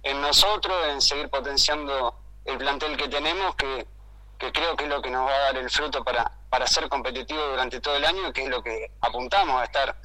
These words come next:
en la conversación de los cuatro o cinco, cinco equipos de la liga, en una liga tan importante, con tantos jugadores, eh, que vienen con, con pasado en,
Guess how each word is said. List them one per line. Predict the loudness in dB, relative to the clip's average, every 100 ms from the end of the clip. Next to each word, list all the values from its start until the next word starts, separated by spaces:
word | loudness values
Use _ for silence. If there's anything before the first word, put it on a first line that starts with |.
| -16 -10
en | 0
la | 2 2
conversación | 0 0 4 2 2
de | -2
los | 0
cuatro | 0 0 6
o |
cinco, | 4 4 0 -2 -2 -6 -14 -2
cinco | 0 0 0
equipos | -2 0 0
de | 0
la | 0
liga, | -2 -4 -6 -12 -16 -18 -6
en | -2
una | 2 2
liga | 2 2
tan | 2 0
importante, | 0 0 2 2 2
con | -2 0
tantos | -2 0 0
jugadores, | 2 2 2 2 -2 -6 -12 -16 -18 -20 -12 -6
eh, | -2 -2 -4 -4
que | -4
vienen | -2 -2 -2 -2
con, | -2 -2 -6 -4
con | -2 2
pasado | 4 4 4 2 2
en, | 0 -2